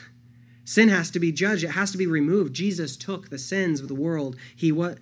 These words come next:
is the Lamb of God who takes away the sin of the world. And then they put him to death, and they buried him. And when they did, they put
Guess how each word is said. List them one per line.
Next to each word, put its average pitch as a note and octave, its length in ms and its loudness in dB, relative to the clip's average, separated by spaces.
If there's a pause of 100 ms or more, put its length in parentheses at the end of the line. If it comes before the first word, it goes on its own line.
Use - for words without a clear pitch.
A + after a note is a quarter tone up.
(160)
is F3 240 6
the D3+ 120 2
Lamb D#3 200 2
of C3 120 -2
God C#3+ 240 -2
who C3+ 60 -2
takes F3 340 -4
away C#3+ 160 0
the C3+ 100 -6
sin C#3+ 400 -4 (220)
of C3+ 100 -8
the C#3 80 -4
world. C3 460 -6 (1700)
And D3 120 -2
then C#3 400 -2 (720)
they C#3 180 -4
put C#3+ 380 -4
him C#3 100 -2
to B2+ 80 -4
death, B2 420 -10 (760)
and A2+ 420 -8
they B2+ 140 -6
buried A#2 320 -6
him. G#2 160 -10
And A#2 80 -8
when A2 100 -8
they A#2 100 -10
did, A2 200 -10
they B2 100 -8
put A#2+ 280 -12